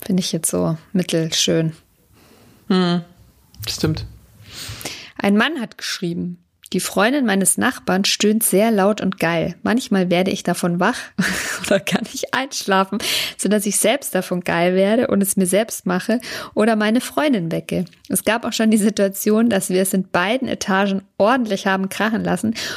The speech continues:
Speaker 1: und uns am nächsten Tag alle im Flur begegnet sind. Legendary.“ Lustig. Das find ich gut.
Speaker 2: Ich find es auch cool, weil ja, es stimmt. Also klar, natürlich, manchmal ist es unangenehm, aber so ein bisschen erregend ist es schon,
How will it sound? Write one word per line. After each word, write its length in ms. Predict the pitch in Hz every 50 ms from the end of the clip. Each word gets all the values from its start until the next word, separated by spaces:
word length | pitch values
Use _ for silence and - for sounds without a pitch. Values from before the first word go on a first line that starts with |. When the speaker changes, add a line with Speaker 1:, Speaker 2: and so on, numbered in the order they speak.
| - -
Speaker 1:
und 60 | - 190
uns 140 | 190 190
am 120 | 190 185 190
nächsten 320 | 190 190 208 226 - -
Tag 240 | 220 - 202 196 - -
alle 280 | - 185 208 226 226
im 120 | - 202 196
Flur 300 | - - - 214 208 202
begegnet 440 | 220 208 214 190 185 175 170 165 160
sind. 320 | - - 165 165 160 - _ _ _
Legendary.“ 920 | 196 175 175 175 180 180 - 180 160 147 - 156 151 151 151 151 156 151 - _ _ _ _ _ _ _ - _ -
Lustig. 840 | 185 175 196 165 135 - - - - - - 156 - - - - - _ _ _ _ _
Das 140 | - - -
find 120 | 294 330 381
ich 160 | 359 - -
gut. 300 | - 202 190 175 - - -
Speaker 2:
Ich 60 | -
find 120 | 233 226
es 160 | 226 220 -
auch 300 | - 170 185 - - -
cool, 140 | - 160 156
weil 160 | 151 170 185
ja, 100 | 190 190
es 280 | 180 165 - 156 - -
stimmt. 220 | - - 214 185
Also 180 | - 180 185 185
klar, 200 | - - 196 208
natürlich, 300 | 202 185 - 208 208 190
manchmal 260 | 196 185 190 190 180 170
ist 60 | 151
es 140 | 151 139 -
unangenehm, 480 | - 214 247 233 220 220 226 226 220
aber 260 | 185 - 180 190 185 180 - - - - - -
so 160 | _ - -
ein 80 | 170 165
bisschen 360 | 160 208 240 - - 302 262
erregend 520 | 233 214 190 170 185 196 233 247 269 262 220
ist 140 | - 190
es 160 | - 196 - -
schon, 380 | - 226 214 202 185 170 165